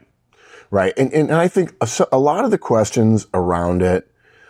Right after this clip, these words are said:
are, are based on the totally wrong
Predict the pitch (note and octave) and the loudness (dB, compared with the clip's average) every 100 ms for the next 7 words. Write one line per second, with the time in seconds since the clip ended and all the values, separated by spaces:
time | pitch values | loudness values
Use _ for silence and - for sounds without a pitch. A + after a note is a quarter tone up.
0 | _ - G2 F#2 F2 F2+ - F#2 F2 A2+ | _ -4 0 2 2 0 -2 -2 0 0
1 | G#2 F#2+ G#2 F#2 F2 D#2+ - - E3 D#3+ | 0 0 -2 -2 -2 -4 -6 -2 2 2
2 | C#3 A2 G#2 G2 F2 E2 D#2+ E2+ | 2 2 2 2 0 -2 -6 -10